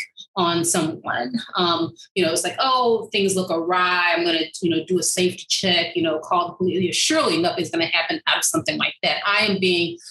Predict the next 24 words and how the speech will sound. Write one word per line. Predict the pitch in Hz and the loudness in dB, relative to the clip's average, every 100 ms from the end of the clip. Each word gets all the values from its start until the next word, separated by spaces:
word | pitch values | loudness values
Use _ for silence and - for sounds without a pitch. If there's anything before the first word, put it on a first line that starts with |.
| - | -2
a | 190 | -2
good | - 233 233 | 0 2 2
neighbor | 196 170 170 - - - - | 2 0 -2 -4 -4 -4 -6
by | 196 | -4
calling | 196 214 185 | -2 0 2
the | 180 180 | 0 -2
police | 180 170 | -2 -2
to | - | -2
check | - 175 - | 0 0 0
in." | 170 147 - - _ - - - | 0 -2 -4 -14 _ -6 -6 0
Um, | 180 160 147 _ _ _ _ _ _ | 0 0 -4 _ _ _ _ _ _
but | 175 165 240 - - | 0 0 0 -4 -8
then | - 175 175 185 185 | -2 2 2 0 0
sometimes | - 254 254 202 180 180 180 - - | 0 0 0 0 2 2 0 -4 -4
people, | 220 - 190 175 170 165 - | -2 0 0 2 -2 -6 -4
uh, | 175 160 | -2 0
wind | 175 165 165 | 0 0 0
up | 160 - - | -2 -2 -2
dead | 170 170 170 170 | 0 0 -2 -2
when | 160 | 0
that | 160 - - | 0 -2 -2
happens | 143 - - - - - | 0 0 -4 -4 -4 0
because | - - 214 220 185 | -2 0 2 2 2
there's | 190 180 - | 0 0 -2